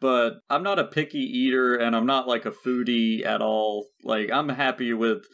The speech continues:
fucking Wendy's and, you know, a, a Whopper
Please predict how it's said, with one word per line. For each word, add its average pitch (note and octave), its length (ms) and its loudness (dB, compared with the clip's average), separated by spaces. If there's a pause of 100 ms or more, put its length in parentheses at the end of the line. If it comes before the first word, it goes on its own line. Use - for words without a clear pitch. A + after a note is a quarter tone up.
(360)
fucking A2+ 600 -2 (180)
Wendy's A2+ 760 0
and, G2 280 -4 (500)
you A#2 160 -4
know, G#2+ 260 0 (220)
a, A#2+ 120 0 (180)
a B2 120 2
Whopper A2 640 0